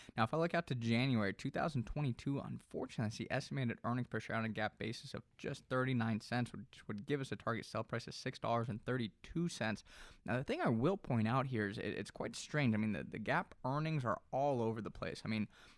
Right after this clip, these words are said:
two thousand nineteen, they lost thirty cents. Then two thousand twenty, they made two dollars and thirty-four cents. And this year, they're estimated to lose thirteen cents and make thirty-nine cents in two thousand twenty-two. I mean, it's all over the place.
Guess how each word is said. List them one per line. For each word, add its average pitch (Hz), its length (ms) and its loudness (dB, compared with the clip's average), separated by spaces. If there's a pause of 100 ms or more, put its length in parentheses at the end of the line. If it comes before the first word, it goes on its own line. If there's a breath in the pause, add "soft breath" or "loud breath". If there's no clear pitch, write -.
(220 soft breath)
two 151 120 4
thousand 147 240 6
nineteen, 127 440 2
they 107 140 2
lost 127 360 2
thirty 123 240 0
cents. 120 320 0
Then 104 140 -6
two - 120 -4
thousand 123 380 0
twenty, 127 460 0
they 107 160 0
made 127 420 2
two 135 80 2
dollars 123 240 4
and 110 100 2
thirty-four 127 480 -2
cents. 123 340 -2
And 117 180 -4
this 135 180 0
year, 131 80 0
they're 120 160 2
estimated 113 400 -2
to 87 60 -8
lose 135 340 0
thirteen 123 380 -2
cents 123 260 0
and 139 180 0
make 131 200 0
thirty-nine 123 500 2
cents 127 240 -4
in - 80 -6
two - 100 -12
thousand 120 240 0
twenty-two. 135 600 0 (340 soft breath)
I - 60 -6
mean, 135 160 0
it's - 160 -10
all 156 280 0
over 139 200 4
the 131 40 0
place. 147 200 -4